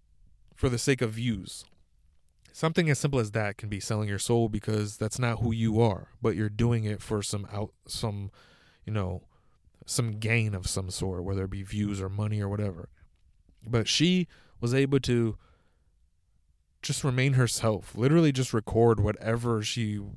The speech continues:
was doing. And, you know, like, her, her content nowadays, it's a lot different than when it was. But even now,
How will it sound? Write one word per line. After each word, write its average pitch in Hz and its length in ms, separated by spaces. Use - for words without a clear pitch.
was 104 200
doing. 101 480
And, 101 200
you 113 100
know, 95 280
like, 113 140
her, 120 400
her 135 180
content 160 460
nowadays, 151 840
it's 107 120
a 107 60
lot 113 220
different 117 280
than 110 160
when 110 120
it 101 80
was. 117 460
But 139 120
even 165 260
now, 117 380